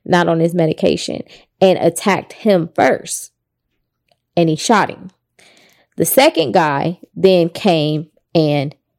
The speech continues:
hit him, Kyle, with a skateboard. And that resulted in him getting shot.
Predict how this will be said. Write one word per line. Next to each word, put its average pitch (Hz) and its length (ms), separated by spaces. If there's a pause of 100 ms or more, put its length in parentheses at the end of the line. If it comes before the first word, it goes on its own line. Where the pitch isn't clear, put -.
hit - 240
him, 214 520 (760)
Kyle, 185 580
with - 200
a 170 40
skateboard. 165 640 (1900)
And 175 520 (400)
that 185 240
resulted 180 420
in 156 160
him 349 300
getting 180 220
shot. - 340